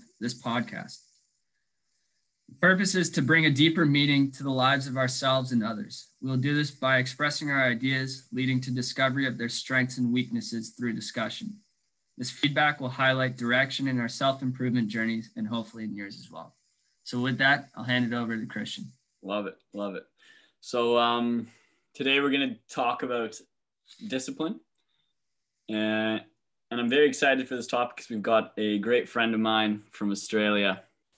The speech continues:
Speaker 2: Alex Goik, joining us today.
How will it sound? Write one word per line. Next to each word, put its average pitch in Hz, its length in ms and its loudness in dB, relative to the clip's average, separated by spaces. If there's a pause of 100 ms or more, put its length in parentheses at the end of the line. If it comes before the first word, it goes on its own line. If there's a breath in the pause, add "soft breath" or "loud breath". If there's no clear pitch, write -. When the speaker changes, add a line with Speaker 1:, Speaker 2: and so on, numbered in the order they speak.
(540)
Speaker 2:
Alex 110 380 4
Goik, 123 380 2 (420)
joining 117 400 0
us 135 120 -4
today. 143 440 -2